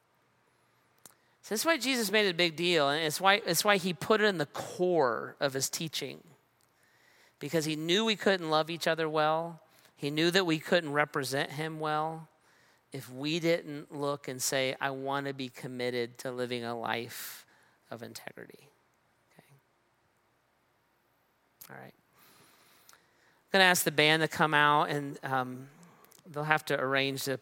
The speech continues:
platform here a little bit, but maybe you, could you bow your heads and close your eyes with me for a minute? I wanna ask you two questions, and then we'll pray as they settle in, right?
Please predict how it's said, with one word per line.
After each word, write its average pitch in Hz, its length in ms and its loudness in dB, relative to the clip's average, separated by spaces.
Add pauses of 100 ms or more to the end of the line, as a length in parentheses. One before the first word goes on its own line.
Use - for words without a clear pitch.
(140)
platform 135 500 0
here 135 100 -2
a 127 60 0
little 123 160 -4
bit, 127 340 -2
but 135 200 -4 (320)
maybe 185 240 -4
you, 175 140 -4
could 175 220 -4
you 214 60 -6
bow 202 200 4
your 180 140 4
heads 175 280 4
and 156 100 -4
close 160 180 0
your 151 120 0
eyes 147 220 2
with 151 120 -8
me 156 100 -8
for 147 180 -8
a - 20 -4
minute? 147 200 0
I 147 40 2
wanna 165 160 0
ask 160 240 0
you 135 60 -8
two 139 200 -8
questions, 127 600 -4
and 127 60 -10
then 120 120 -8
we'll 120 100 -8
pray 117 400 -2
as 120 140 -8
they 123 120 -4
settle 120 380 -4
in, 127 320 -12 (640)
right? 135 260 -12